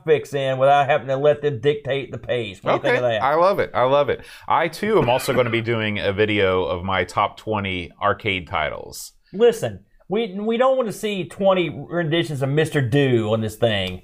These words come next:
Speaker 2: It is, uh, hey, I've got one other game that's not a Mister Do game on there.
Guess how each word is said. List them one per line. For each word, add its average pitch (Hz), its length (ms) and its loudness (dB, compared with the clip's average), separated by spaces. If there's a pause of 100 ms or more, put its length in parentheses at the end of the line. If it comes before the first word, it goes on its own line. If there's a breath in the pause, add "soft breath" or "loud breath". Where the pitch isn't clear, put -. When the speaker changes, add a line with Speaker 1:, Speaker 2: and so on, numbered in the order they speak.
Speaker 2:
It 135 160 4
is, 139 220 2
uh, 113 180 0
hey, 123 240 2
I've 123 260 0
got 127 200 2
one 113 240 2
other 139 200 2
game 98 300 0
that's 92 160 -6
not 92 120 0
a 87 40 0
Mister 85 240 -6
Do 85 160 -4
game 60 240 -8
on 50 140 -18
there. - 280 -20